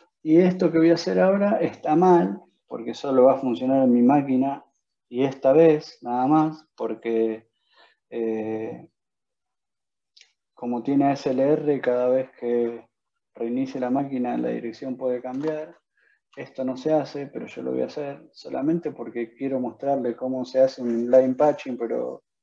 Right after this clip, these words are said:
cuando lo hagan lo van a tener que hacer bien. Voy a hacer un, un call a message box,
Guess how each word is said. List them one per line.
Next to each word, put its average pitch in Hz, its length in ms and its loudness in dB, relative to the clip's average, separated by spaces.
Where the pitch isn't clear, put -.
cuando 113 320 -4
lo 120 160 6
hagan 139 220 4
lo 120 100 2
van 123 120 -2
a 120 80 -4
tener 123 240 -6
que 127 80 -8
hacer 135 280 -10
bien. 147 360 -4
Voy 143 120 0
a - 20 -2
hacer 147 240 2
un, 135 640 0
un 262 160 -2
call 151 300 0
a 127 160 2
message 139 500 -4
box, 170 400 -4